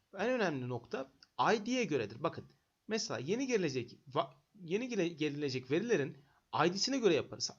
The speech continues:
Nereden bulacağız? I D'ye göre geleceğiz. Şimdi hemen geri geliyorum. Bakın.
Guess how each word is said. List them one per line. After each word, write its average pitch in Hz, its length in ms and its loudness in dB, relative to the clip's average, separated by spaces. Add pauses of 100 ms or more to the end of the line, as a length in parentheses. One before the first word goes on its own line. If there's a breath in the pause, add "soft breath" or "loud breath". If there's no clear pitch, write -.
(140)
Nereden 196 400 2
bulacağız? 147 280 -4 (180)
I 190 40 0
D'ye 180 120 4
göre 120 160 -2
geleceğiz. 107 300 -8
Şimdi 262 200 -2
hemen 254 200 0
geri 220 160 -2
geliyorum. 113 300 -2 (2500)
Bakın. - 300 -8